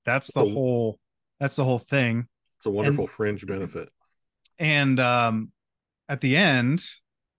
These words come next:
Speaker 2: Yeah.
Speaker 1: uh, back when, when, after, you know, Sabine and Ahsoka survive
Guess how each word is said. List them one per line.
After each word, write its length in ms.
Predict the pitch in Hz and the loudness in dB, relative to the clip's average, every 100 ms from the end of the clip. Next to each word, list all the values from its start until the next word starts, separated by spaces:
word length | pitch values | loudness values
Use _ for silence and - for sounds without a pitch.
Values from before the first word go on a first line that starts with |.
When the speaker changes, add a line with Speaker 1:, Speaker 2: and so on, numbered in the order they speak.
| _ _ | _ _
Speaker 2:
Yeah. 140 | 95 | -4
Speaker 1:
uh, 500 | 123 117 113 110 113 110 - _ _ _ _ | 0 2 2 0 -2 -10 -20 _ _ _ _
back 280 | 135 127 - | -2 -2 -2
when, 380 | 135 135 131 135 | 0 2 0 -2
when, 360 | 127 123 123 123 | -2 0 0 -2
after, 680 | 131 131 147 135 127 123 - _ - | -4 -4 0 2 2 0 -6 _ -8
you 120 | 120 | -4
know, 240 | 110 110 - _ _ _ _ _ _ - | -4 -6 -10 _ _ _ _ _ _ -4
Sabine 540 | - 151 147 147 147 | 0 2 4 4 4
and 140 | 143 143 | 2 2
Ahsoka 640 | 147 135 - 135 131 123 - - _ | 2 0 2 2 2 0 -6 -8 _
survive 600 | - 147 123 120 120 123 | -2 -2 0 0 0 -2